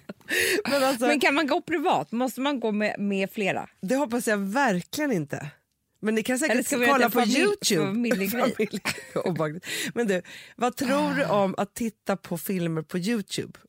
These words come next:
Speaker 2: Jo.
Speaker 1: Tror du inte att det finns det?
Speaker 2: Jo.
Speaker 1: Tantrasexfilmer. Jag ska kolla här nu. Direkt, Amanda. Så ska jag
Speaker 2: Mm.
Speaker 1: tipsa er om.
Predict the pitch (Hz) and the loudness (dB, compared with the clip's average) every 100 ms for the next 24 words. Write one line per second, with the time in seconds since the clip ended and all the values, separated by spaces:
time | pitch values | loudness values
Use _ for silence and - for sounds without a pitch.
0 | - 190 165 151 262 202 196 185 220 185 | -4 -2 0 0 0 0 -2 -2 -2 -2
1 | - 175 143 143 - _ _ - 226 190 | -2 0 0 -4 -10 _ _ -2 0 -2
2 | - 175 160 175 - - 196 180 151 220 | -2 -4 -2 -4 -4 -2 0 0 0 -2
3 | 214 190 - - _ _ _ 202 240 262 | -6 -8 -14 -20 _ _ _ -6 -4 -2
4 | 214 202 135 147 - _ _ - 190 170 | 0 0 -2 -4 -10 _ _ -20 -12 -4
5 | 175 151 - 151 131 131 180 180 208 208 | -2 -2 -4 -6 -6 -4 -2 0 0 -2
6 | 220 - - 165 151 143 135 135 | -4 -4 -2 0 0 0 -2 -2